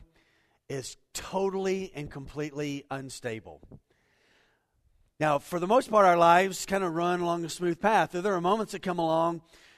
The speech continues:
that shatter the stability and the direction, the comfortableness that we have. And so what do we do in those moments?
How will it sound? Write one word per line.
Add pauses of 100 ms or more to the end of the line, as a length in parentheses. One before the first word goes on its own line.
that
shatter (440)
the
stability
and
the
direction,
the
comfortableness
that
we
have.
And
so
what
do
we
do
in
those
moments?